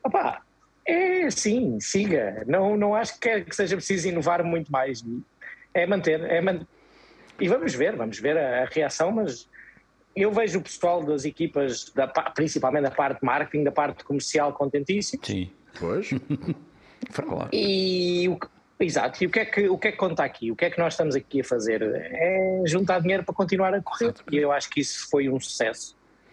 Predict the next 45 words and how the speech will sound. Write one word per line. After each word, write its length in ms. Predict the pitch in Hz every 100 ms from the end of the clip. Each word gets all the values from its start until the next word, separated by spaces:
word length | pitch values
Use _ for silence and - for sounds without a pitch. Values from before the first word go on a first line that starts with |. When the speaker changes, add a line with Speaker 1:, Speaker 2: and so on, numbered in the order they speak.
| - _ _ _ -
Speaker 1:
Por 80 |
isso, 200 | 143 - -
não, 80 | 156
acho 240 | 151 170
que 60 | 180
não 80 | 175
é, 200 | 165 - - - - - -
se 120 | -
ca-, 160 | - - _
se 140 | -
calhar 280 | - 156 165
é, 200 | 190 180 175 165 165
é 60 | 160
encher 300 | 160 175 160
a 40 |
marina 420 | 147 143 160 196
só 440 | 196 143 156 226 330
e, 300 | 311 285 -
e 40 | 127
pronto, 400 | - 107 196 - -
e 140 | 120
siga. 380 | - 123 160 233
Speaker 3:
Eles 200 | - 131
Speaker 1:
E 40 | 135
Speaker 3:
dizem 200 | 156 180
que 40 |
Speaker 1:
ter 80 | 156
Speaker 3:
vão 100 | 147
Speaker 1:
lá 60 | 151
Speaker 3:
pensar 300 | 156 135 143
nisso. 120 | 143
Se 60 |
houver 120 | 113 143
Speaker 1:
propriedores, 260 | 139 156 151
Speaker 3:
muitas 260 | 127 135
Speaker 1:
sim. 60 | -
Speaker 3:
críticas, 760 | 139 143 147 156 - 156 151 - - -
eles 160 | 127
para 120 | - 139
o 20 |
ano 160 | 139 139
não 140 | 131
enchem 240 | 131 117 123
a 40 |
marina. 440 | 117 98 82 78